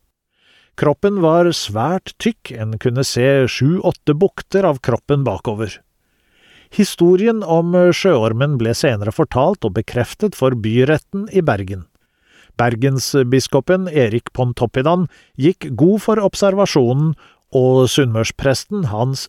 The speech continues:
Strøm laget også en tegning av udyret. Også flere andre geistlige hadde møte med sjøormen i dette området.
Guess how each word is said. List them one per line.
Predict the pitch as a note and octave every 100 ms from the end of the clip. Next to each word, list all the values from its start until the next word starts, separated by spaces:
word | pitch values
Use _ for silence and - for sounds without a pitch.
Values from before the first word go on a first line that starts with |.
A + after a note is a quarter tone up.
| -
Strøm | - - D3+ G3 F#3 _ _ -
laget | D3 E3 G3 A#3+
også | - B3 A3+
en | F3
tegning | - G3 D3 A#2 G#3 G#3+
av | G3+ F3 F3+ G3+
udyret. | F3+ A#2+ F2+ A2+ A2+ A2+ - _ _ _ _ _ _ _ _ _ _ -
Også | C3+ - F#3+
flere | G#3 - G3+
andre | D#4 D#3+ C#3 G3+
geistlige | A#3 D#3+ - - A#2 B2+ C#3+
hadde | C#3 C3+ D3+
møte | E3 G2 - A2+
med |
sjøormen | C3 D#3 C3+ G2 G#2+ A#2 A#2+ C3 B2+ -
i | C#3
dette | C3 -
området. | A2+ B2+ G#2 F#2 F#2+